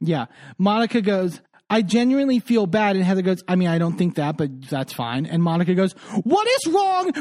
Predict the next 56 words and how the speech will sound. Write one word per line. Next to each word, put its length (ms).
with 160
me 140
wanting 400
to 180
sit 140
on 180
this 200
couch?" 480
And 160
Andy 320
goes, 240
"Her, 240
okay, 260
so 160
her 160
plotting 480
to 80
get 140
on 120
the 80
show 240
is 220
not 220
a 40
crime." 520
Lisa 260
goes, 240
"That's 240
not 120
a, 100
that's 340
not 100
the 120
crime. 420
You 200
going 380
against 320
all 200
of 100
us 200
is 160
the 100
crime." 400
I'm 100
like, 320
"Neither 360
of 80
that's, 220
do 280
you 80
not 140
know 80
what 100
a 60
crime 320
is?" 260